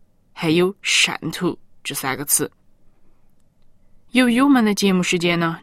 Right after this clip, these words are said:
只有半个小时，要在半个小时之内查考完这三个词，确实是不能够看得太仔细。不过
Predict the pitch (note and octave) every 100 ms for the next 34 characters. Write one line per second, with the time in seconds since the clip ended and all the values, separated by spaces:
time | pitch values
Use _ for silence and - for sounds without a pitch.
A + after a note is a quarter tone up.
0 | - G3 G3 G3 G3+ - - E3 - D3+
1 | - C3+ - - _ _ _ _ _ _
2 | - G3 F#3+ G3 G3 F3+ F#3+ C4 C4 G3+
3 | F3+ F#3 - - - E3+ E3+ A3+ A#3 E3
4 | D3 C#3+ C#3+ C#3+ D#3 C3+ - - - -
5 | _ _ - - E3 D#3+ D#3+ D3+ C#3+ -
6 | C#3+ C#3+ B2+ C3+ - - - - C#3 D3
7 | - - C#3+ - - - _ _ _ -
8 | _ - _ - _ - F3+ F#3 -